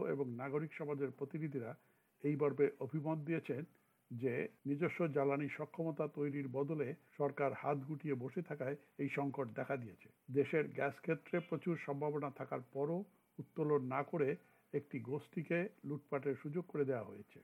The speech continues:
সরকার ইচ্ছে করেই দেশীয় গ্যাস উত্তোলনে নজর দেয়নি বলে মনে করেন এইসব বিশেষজ্ঞগণ। আজ বুধবার জাতীয় প্রেস ক্লাবে এই আলোচনার আয়োজন করে সুশাসনের জন্য নাগরিক সুজন। অনুষ্ঠানে মূল প্রবন্ধ উপস্থাপন করেন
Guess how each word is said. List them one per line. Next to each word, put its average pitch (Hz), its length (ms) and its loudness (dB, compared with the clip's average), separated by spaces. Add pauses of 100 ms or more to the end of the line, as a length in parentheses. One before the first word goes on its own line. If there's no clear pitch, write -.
(120)
সরকার 143 320 2 (120)
ইচ্ছে 143 280 -2
করেই 160 320 2
দেশীয় 147 400 -2
গ্যাস 131 280 0 (160)
উত্তোলনে 151 500 -2
নজর 135 300 0
দেয়নি 123 400 0
বলে 143 220 0 (260)
মনে 135 220 0
করেন 135 260 2 (220)
এইসব 123 360 -2
বিশেষজ্ঞগণ। 110 680 -6 (120)
আজ 139 160 0
বুধবার 156 380 4
জাতীয় 156 320 2
প্রেস 147 260 -4
ক্লাবে 170 280 4 (400)
এই 139 120 4
আলোচনার 147 600 4
আয়োজন 147 420 2
করে 151 240 6 (260)
সুশাসনের 160 760 0
জন্য 139 260 2
নাগরিক 123 520 -2
সুজন। 139 380 0 (140)
অনুষ্ঠানে 151 460 4
মূল 143 220 4
প্রবন্ধ 147 440 4
উপস্থাপন 139 580 2
করেন 160 260 -2